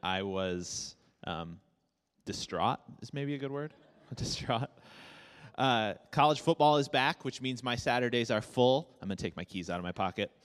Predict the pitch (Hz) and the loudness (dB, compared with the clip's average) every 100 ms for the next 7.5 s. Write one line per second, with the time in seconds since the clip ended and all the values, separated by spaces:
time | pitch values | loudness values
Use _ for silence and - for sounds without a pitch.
0 | - - 139 139 143 135 135 131 117 135 | -20 -8 -4 -2 -4 -4 0 0 2 2
1 | 135 131 127 - 117 117 - 135 135 127 | 2 2 2 2 -2 -2 2 2 4 2
2 | 117 123 - 113 107 123 117 131 135 127 | 0 -2 -2 -4 0 -2 -2 -4 -2 -2
3 | 120 123 - 117 120 120 - 117 117 - | -4 -6 -4 -2 0 0 0 -4 -4 -4
4 | 120 117 117 - 110 110 107 104 - 113 | -4 -4 -8 -10 -6 -4 -2 -4 -2 -4
5 | 107 107 107 104 - - 113 117 107 110 | -4 -4 -2 -2 -4 -8 -6 -2 -2 -2
6 | 104 107 104 101 101 101 - 123 101 107 | -4 -4 -4 -6 -8 -10 -10 -8 -6 -8
7 | - 104 101 - | -8 -8 -8 -12